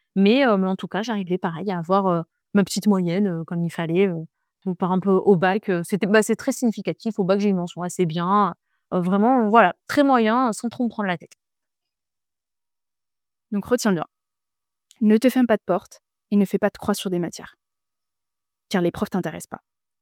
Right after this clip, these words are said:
Speaker 2: Ça va te demander, oui, beaucoup plus d'efforts,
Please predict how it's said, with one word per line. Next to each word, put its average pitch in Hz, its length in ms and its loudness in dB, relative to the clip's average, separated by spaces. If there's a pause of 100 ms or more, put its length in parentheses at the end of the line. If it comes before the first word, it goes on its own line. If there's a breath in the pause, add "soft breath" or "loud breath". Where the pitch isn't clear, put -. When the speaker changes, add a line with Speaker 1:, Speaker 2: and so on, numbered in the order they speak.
(420)
Speaker 2:
Ça 208 120 -2
va 202 100 4
te 190 40 -2
demander, 208 440 2 (200)
oui, 226 280 2
beaucoup 214 380 -6
plus 214 240 -8
d'efforts, 202 520 -2